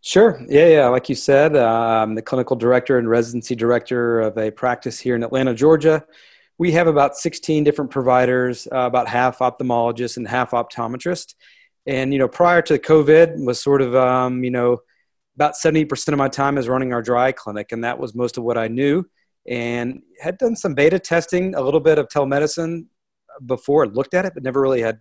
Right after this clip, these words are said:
you know, kicked the tires with patient care. So our group, um, some of the leadership,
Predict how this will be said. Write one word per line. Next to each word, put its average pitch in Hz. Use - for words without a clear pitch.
you 143
know, 120
kicked 151
the -
tires 127
with 107
patient -
care. 165
So 147
our 165
group, 156
um, 127
some -
of 139
the 127
leadership, 135